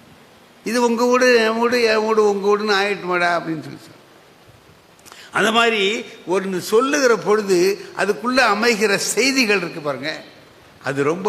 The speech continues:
முக்கியம். செய்தியை சாதாரணமா சொல்றதை விட ஒரு நகைச்சுவையோட சேர்த்து சொன்னா அதுக்கு மதிப்பு அதிகம். அத மனசுல மறக்காம வச்சிருப்பான்.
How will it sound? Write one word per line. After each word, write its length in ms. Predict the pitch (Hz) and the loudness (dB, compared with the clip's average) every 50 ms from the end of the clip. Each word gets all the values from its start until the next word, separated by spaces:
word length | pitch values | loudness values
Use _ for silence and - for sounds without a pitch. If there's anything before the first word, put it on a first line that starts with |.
| 196 165 156 | -4 -4 -6
முக்கியம். 500 | 143 135 - - 180 185 160 135 156 185 - - - - - - - - - - | -12 -12 -14 -12 -8 -6 -4 -4 -4 -6 -8 -12 -20 -20 -20 -20 -14 -10 -8 0
செய்தியை 600 | 220 247 269 277 285 277 262 247 220 190 165 160 170 190 214 214 - - - - - - - - | 2 2 2 2 0 -2 -2 -2 0 0 0 0 0 0 -2 -2 -4 -6 -16 -20 -20 -16 -8 -2
சாதாரணமா 720 | 196 185 202 220 226 226 233 247 240 262 277 277 277 277 - - 190 | 0 2 2 4 4 4 4 2 2 0 2 2 4 2 2 2 2
சொல்றதை 420 | 196 202 196 202 196 180 180 160 | 0 2 2 2 2 2 0 0
விட 480 | 151 165 170 175 156 139 135 131 - - - - - | 0 0 2 2 2 0 0 -4 -6 -10 -16 -6 -2
ஒரு 200 | 180 190 185 175 | 0 0 0 0
நகைச்சுவையோட 880 | 175 185 202 214 262 254 254 - 254 233 220 226 226 233 247 247 247 | 0 -2 -2 -2 -4 -4 -4 -4 -2 0 2 2 4 4 4 2 2
சேர்த்து 480 | 226 - - - 208 220 214 - - 190 | 0 -2 -2 -2 -2 -2 -4 -6 -10 -10
சொன்னா 320 | - - 175 180 196 208 | -6 -4 -4 -4 -2 -4
அதுக்கு 420 | 220 220 202 175 156 135 - - 131 | -2 -2 -2 -2 -4 -6 -10 -10 -8
மதிப்பு 420 | 127 135 147 165 151 - 160 151 | -8 -6 -8 -8 -10 -8 -6 -6
அதிகம். 280 | 127 104 104 - - - - - - - - - - - - _ - _ - - _ _ _ _ - - - - - _ _ - - _ - _ - _ _ - _ _ - _ _ _ _ _ _ - - - _ - - - - - - - _ - - _ - - - - - - - - - - - - - - - | -6 -6 -10 -18 -20 -20 -20 -20 -20 -20 -20 -20 -20 -20 -20 _ -20 _ -20 -20 _ _ _ _ -20 -20 -20 -20 -20 _ _ -20 -20 _ -20 _ -20 _ _ -20 _ _ -20 _ _ _ _ _ _ -20 -20 -20 _ -20 -20 -20 -20 -20 -20 -20 _ -20 -20 _ -20 -20 -20 -20 -20 -20 -20 -20 -20 -20 -20 -20 -20 -16 -6
அத 420 | - 170 190 202 190 185 202 233 226 | -4 0 2 2 2 4 2 2 2
மனசுல 440 | 190 180 196 233 226 - 240 220 202 | 2 0 0 0 -2 -2 0 0 0
மறக்காம 520 | 175 160 160 180 180 180 - 202 208 220 220 | 0 0 0 -2 -2 -2 0 2 2 2 2
வச்சிருப்பான். 600 | 220 202 - - 175 151 - - 123 101 - | 0 0 0 -2 -6 -6 -6 -8 -12 -12 -12